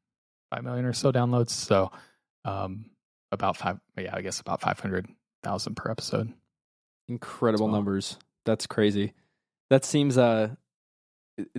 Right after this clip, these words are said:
Speaker 2: like, it, it's just, it blows my mind to, to, to think about that. And so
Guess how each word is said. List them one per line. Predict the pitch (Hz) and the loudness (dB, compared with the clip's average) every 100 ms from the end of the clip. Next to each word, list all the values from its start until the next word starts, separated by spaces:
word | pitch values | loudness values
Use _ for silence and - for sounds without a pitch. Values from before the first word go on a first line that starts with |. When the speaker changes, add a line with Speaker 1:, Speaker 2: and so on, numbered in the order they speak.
| 127 | -4
Speaker 2:
like, | 139 127 | 2 4
it, | 120 135 | 4 4
it's | 135 - | 4 2
just, | - 135 | 2 4
it | 139 120 | 2 4
blows | 127 139 139 | 8 8 8
my | 123 | 2
mind | 117 117 107 | 0 -2 -2
to, | 120 - | -6 -10
to, | - 117 107 _ | -2 0 0 _
to | 117 | -6
think | - 120 | -2 -2
about | 107 104 | 2 2
that. | 107 98 - | 0 -2 -2
And | 120 | 2
so | 139 127 | 6 6